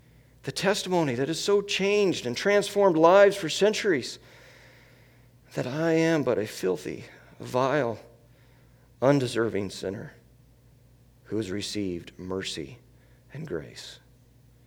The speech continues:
Father, as redeemed sinners ourselves, may we personally and as a church be unashamed to speak the truth,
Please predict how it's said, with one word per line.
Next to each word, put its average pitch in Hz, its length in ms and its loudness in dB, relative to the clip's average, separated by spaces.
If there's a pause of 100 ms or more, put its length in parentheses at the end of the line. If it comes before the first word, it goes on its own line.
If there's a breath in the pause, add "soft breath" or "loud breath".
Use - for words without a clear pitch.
(680 soft breath)
Father, 110 420 2
as 104 200 -2
redeemed 113 680 -6
sinners 110 460 -6
ourselves, 95 680 -6 (1000 soft breath)
may 107 140 -2
we 117 140 2
personally 120 760 0 (640 soft breath)
and 107 120 -2
as 147 220 6
a 139 60 -6
church - 600 -4 (600 soft breath)
be 135 180 4
unashamed 165 800 6
to - 160 -8
speak 180 520 2
the 135 160 -2
truth, 160 520 4